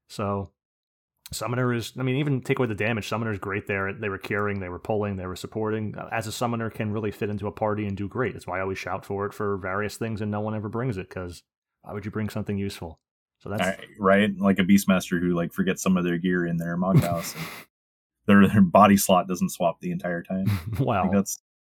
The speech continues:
Speaker 2: it's like, what the hell's going on with my accuracy? And it's, well, it's because I forgot gear, and,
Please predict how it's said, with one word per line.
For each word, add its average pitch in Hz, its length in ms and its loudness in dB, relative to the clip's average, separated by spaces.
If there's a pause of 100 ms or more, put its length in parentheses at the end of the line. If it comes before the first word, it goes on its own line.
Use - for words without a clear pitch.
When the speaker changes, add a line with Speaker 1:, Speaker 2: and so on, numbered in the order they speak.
(360)
Speaker 2:
it's - 160 -2
like, 135 140 8
what 208 60 8
the 214 100 10
hell's 190 180 10
going 170 180 10
on 190 60 12
with 196 100 12
my 131 120 8
accuracy? 120 540 2 (520)
And 123 100 -2
it's, 123 280 0
well, 113 240 8
it's 101 100 -2
because 101 260 -2
I 107 80 0
forgot 113 280 -2
gear, 117 260 2
and, 101 200 4